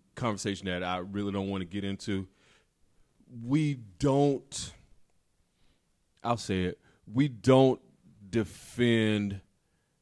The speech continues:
our black women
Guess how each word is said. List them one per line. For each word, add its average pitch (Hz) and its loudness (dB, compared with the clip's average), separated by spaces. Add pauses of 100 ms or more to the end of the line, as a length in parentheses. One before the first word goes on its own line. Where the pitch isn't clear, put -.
(920)
our 101 0
black 98 0
women 90 -4